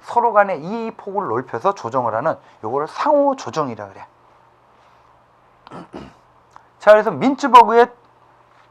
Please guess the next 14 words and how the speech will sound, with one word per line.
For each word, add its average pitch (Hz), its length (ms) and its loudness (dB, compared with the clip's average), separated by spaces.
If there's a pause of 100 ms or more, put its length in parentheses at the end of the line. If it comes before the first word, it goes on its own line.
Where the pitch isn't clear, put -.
(1400)
조직 214 380 0
유형에서는 175 520 6 (840)
다섯 226 380 0
가지, 196 560 4 (220)
그리고 170 280 2 (560)
이제 117 220 -8
각각의 196 680 2 (560)
조직별로 170 800 2 (560)
핵심 339 320 0
부분이 226 280 -2
무엇인지, 202 540 -6 (520)
조정 254 340 2
수단이 220 340 4
무엇인지는 175 680 0